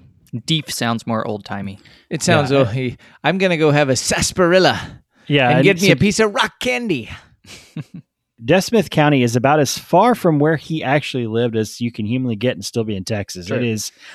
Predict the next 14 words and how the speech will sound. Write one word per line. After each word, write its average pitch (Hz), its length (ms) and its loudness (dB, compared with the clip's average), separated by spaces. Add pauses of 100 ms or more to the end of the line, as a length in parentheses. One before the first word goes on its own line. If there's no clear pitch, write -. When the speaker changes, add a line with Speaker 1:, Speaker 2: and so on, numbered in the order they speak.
(120)
Speaker 3:
west 160 460 4
of 151 100 2
Amarillo. 127 680 2
Speaker 1:
Yeah, 110 120 -2
Speaker 3:
It's 101 120 -6
one 131 80 0
of 127 80 0
Speaker 1:
so 127 60 -2
Speaker 3:
the 123 40 -2
Speaker 1:
up 135 140 -4
there 139 120 2
in 131 60 -4
the 127 80 -6
Panhandle. 101 560 -10